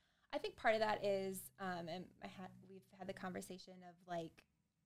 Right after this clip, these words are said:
you know, how much do we wanna put towards her, um, to her five twenty-nine, how much do we wanna put towards her, like, education savings? And our bottom line is we wanna make sure that we are saving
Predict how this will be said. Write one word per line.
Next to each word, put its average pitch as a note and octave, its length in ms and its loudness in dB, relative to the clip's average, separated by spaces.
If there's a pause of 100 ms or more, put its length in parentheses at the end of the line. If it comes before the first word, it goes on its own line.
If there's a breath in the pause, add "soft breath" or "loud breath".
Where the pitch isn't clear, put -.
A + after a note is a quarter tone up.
(120)
you F#3+ 80 -12
know, F3 280 -2
how F#3 60 0
much - 240 -2
do F#3 80 -2
we F3+ 60 0
wanna F3 140 -8 (140)
put - 180 -14
towards F3 320 -4 (100)
her, E3+ 400 0 (500)
um, F3+ 540 -4 (880)
to A3 60 -20
her F3+ 200 -20
five F3 160 -2
twenty-nine, F#3 480 0
how F3+ 120 -4
much F3 120 -6
do F3+ 60 -4
we F3 80 -2
wanna F3 200 -8
put - 140 -16
towards F3 260 -2
her, F3 120 -8
like, F3 160 -6
education - 560 -2
savings? E3 500 -12 (100)
And E3+ 280 -2 (120)
our F#3+ 600 10 (180)
bottom F3+ 240 0
line A3 380 4
is F#3+ 460 0
we F#3+ 100 -8
wanna F#3+ 180 0
make F#3 200 -2
sure F3+ 200 0
that F3+ 140 -2
we F#3 200 -2
are F3 280 4
saving F3+ 460 -4